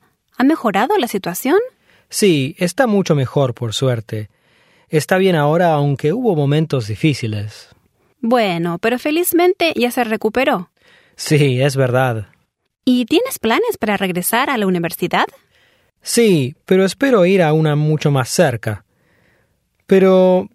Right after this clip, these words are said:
Speaker 2: eso será en un año o dos. Tengo que trabajar por ahora.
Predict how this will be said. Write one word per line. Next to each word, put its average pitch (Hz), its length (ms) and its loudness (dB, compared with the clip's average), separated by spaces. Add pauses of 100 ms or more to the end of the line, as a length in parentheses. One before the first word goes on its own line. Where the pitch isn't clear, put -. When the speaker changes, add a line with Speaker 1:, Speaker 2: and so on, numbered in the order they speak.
(140)
Speaker 2:
eso 220 320 0
será 170 500 2
en 180 180 2
un 190 140 2
año 165 400 4
o 131 60 4
dos. 123 440 -2 (420)
Tengo 220 280 2
que 151 100 0
trabajar 131 500 0
por 127 180 -2
ahora. 120 460 -2